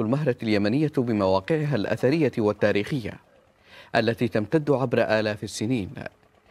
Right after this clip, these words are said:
هذه المواقع تضم حصونا وقلاعا وآثارا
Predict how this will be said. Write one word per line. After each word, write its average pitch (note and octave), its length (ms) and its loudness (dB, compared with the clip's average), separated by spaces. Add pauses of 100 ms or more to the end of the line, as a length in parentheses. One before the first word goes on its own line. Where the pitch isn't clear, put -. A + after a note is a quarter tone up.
(160)
هذه F3+ 340 2
المواقع C3 600 0
تضم A#2+ 320 0
حصونا B2+ 520 0
وقلاعا B2 540 0
وآثارا A#2 920 -2